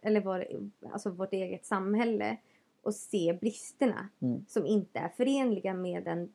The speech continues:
Speaker 1: typ av demokrati som vi, som vi, ja, men som utvecklades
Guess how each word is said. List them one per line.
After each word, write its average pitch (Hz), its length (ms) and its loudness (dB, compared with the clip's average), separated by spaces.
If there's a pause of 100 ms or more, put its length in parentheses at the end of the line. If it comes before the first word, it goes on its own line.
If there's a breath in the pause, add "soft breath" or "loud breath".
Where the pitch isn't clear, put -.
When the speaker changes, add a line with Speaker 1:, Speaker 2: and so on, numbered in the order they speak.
Speaker 1:
typ 214 280 -4
av 170 100 -4
demokrati 175 600 -6
som 170 240 -6
vi, 180 340 -4 (680)
som 180 240 -6
vi, 180 420 -6 (1300)
ja, 196 100 -2
men 190 140 0
som 190 140 0
utvecklades 180 640 -2